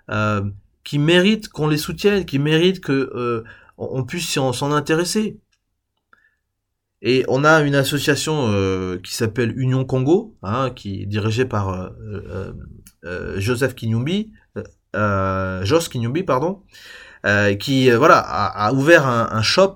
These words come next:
donc, euh, sur Pointe-Noire, et vous retrouvez tout plein de produits fabriqués au Congo. Donc nous, on veut pas simplement, voilà, faire la,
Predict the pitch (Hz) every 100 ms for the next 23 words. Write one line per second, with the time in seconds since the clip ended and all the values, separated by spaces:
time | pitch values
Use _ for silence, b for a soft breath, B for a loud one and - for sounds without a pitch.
0 | - 107 107 110 98 175 165 139 113 135
1 | 180 214 B B B B 110 151 156 -
2 | 120 135 160 - 208 196 190 190 143 117
3 | - 127 151 160 - 147 120 135 135 160
4 | 147 165 185 175 - _ _ _ _ _
5 | _ _ _ _ _ _ _ _ - 156
6 | 156 147 208 165 165 208 202 160 160 170
7 | 165 113 - 135 127 101 - 147 135 107
8 | 87 82